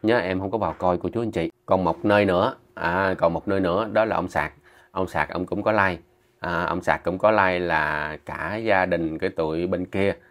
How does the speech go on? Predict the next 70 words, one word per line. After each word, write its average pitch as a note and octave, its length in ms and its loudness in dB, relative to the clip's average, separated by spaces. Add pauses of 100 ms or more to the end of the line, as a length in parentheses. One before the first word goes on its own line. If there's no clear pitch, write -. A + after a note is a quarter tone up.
(200)
tụi E2 180 -2
Ve G#2 280 2
đó, A2 100 0 (400)
đi F2+ 340 2
đám G2+ 260 -4
ma. G2+ 260 2 (180)
Chắc G2 140 -2
con G2 120 0
Ve F#2 180 4
hôm F2 180 -2
qua F2 160 2
hát G#2 220 -6
đám A2 200 -8
tang F2+ 240 2
của F2+ 100 -4
cô F#2 120 -2
chú G#2+ 140 -2
anh A2 80 -2
chị. E2 200 -4 (400)
Em F2+ 180 0
thấy A2+ 460 0 (160)
lướt G2+ 220 -2
lướt C3 260 0
qua F#2 260 0
cái G#2 140 -4
đường E2+ 180 -2
like F2+ 240 2
thôi F#2 120 -6
chứ A2+ 140 -4
em F#2+ 220 -2
không F#2 140 -8
có G#2+ 360 -2
coi F#2 160 -2
nhiều. F2 200 0 (280)
Em F2 160 -4
không F2+ 200 -6
có G2+ 400 -4
rảnh E2+ 220 -4
đâu G#2 100 -4
mà E2 140 -6
ngồi D#2 240 -6
coi F2 240 -2
từ E2+ 120 -4
đầu D#2 260 -4
tới F#2+ 100 -4
đuôi F#2+ 220 0
cô F2+ 140 -4
chú G#2+ 80 -4
anh G#2+ 80 -6
chị. D#2+ 160 -6 (360)
Em F2 180 -2
chỉ E2+ 80 -4
thấy G2 220 -6
ổng F2+ 160 -6
like F2+ 240 -4
cái G2 140 -8
đám G#2 160 -6
tang F#2 280 -2
đó. F#2 260 -4
Thì D#2 120 -8
đám E2+ 180 -10
tang F2 200 -4
đó F#2 80 -4
là F2 140 -8
đám F2+ 160 -8
tang F2 180 -8
của F2+ 80 -8
ai F2+ 220 -2
thì E2+ 80 -10
cô E2+ 140 -6